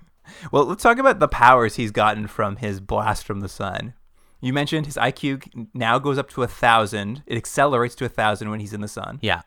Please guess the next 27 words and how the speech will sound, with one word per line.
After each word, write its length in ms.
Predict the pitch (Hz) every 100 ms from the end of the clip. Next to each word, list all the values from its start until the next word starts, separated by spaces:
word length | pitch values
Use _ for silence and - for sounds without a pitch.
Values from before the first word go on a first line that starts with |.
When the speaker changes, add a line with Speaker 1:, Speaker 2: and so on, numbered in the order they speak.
| _ -
Speaker 1:
He's 220 | 131 117
using 460 | 131 139 127 123 -
seventy-five 680 | - - 127 143 147 123 127
percent 300 | 143 - 117
of 60 | 120
his 100 | 120
brain 240 | 110 104
Speaker 2:
That's 300 | - - 123
Speaker 1:
capacity. 220 | 135 117 151
Speaker 2:
right. 100 | 160
What 80 |
did 80 | 196
they 120 | 208
say? 200 | 196 139
They 120 | 147 127
said, 220 | 131 117
uh, 180 | 110 104 -
Einstein 380 | 104 104 104 98
only 180 | 101
used 160 | 98 -
five 280 | - 90 90
percent 340 | 101 104 98
and 40 | 92
he 100 | 95
uses 240 | 90 87
seventy-five 440 | 92 92 92 98
percent? 360 | 98 95 107